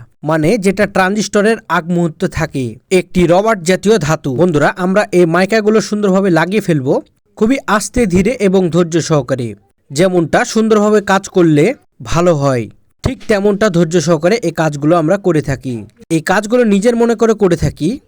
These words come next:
এই কাজগুলো যখন আপনি অন্যজনের কাজগুলো করে থাকবেন, তখন নিজের মতন করে করার চেষ্টা করবেন, যারা কাজ করছেন এখন বর্তমান টেকনিশিয়ান। তাহলে বন্ধুরা, দেখবেন যে আপনাদের কাজগুলো খুবই সুন্দর এবং পারফেক্টলি হয়েছে। দেখুন, ট্রানজিস্টরের আগে আমরা মাইকাগুলোকে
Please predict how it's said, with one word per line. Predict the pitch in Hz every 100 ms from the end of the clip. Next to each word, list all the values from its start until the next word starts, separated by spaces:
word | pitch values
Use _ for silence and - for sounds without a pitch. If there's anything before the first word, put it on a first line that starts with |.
| _ _
এই | 165 160 196
কাজগুলো | 214 214 240 220
যখন | 202 226 240 170
আপনি | 160 196 214
অন্যজনের | 190 233 226 226 220 190
কাজগুলো | 180 170 180 -
করে | 196 196
থাকবেন, | 156 139 147 226 302 _
তখন | 170 180 165
নিজের | 196 226 226
মতন | 214 220 208
করে | 233 202
করার | 190 190
চেষ্টা | 180 - 160 -
করবেন, | 139 139 131
যারা | 143 143 139
কাজ | 151 -
করছেন | 143 131 143 135
এখন | 139 127
বর্তমান | 139 - 135 127 123
টেকনিশিয়ান। | 139 139 120 - 120 107 - _ _
তাহলে | 180 196 202
বন্ধুরা, | 202 165 214 190
দেখবেন | 180 196 185
যে | 180
আপনাদের | 180 170 170 -
কাজগুলো | 185 165 147 180 214
খুবই | 196 190 -
সুন্দর | 180 190 196
এবং | 180 160
পারফেক্টলি | 165 151 147 160 139
হয়েছে। | 131 123 123 107 - _ 139
দেখুন, | 175 185 233
ট্রানজিস্টরের | 214 190 190 - 196 196 202 151
আগে | 156 214 160
আমরা | 156 156 156 170
মাইকাগুলোকে | 185 196 185 185 190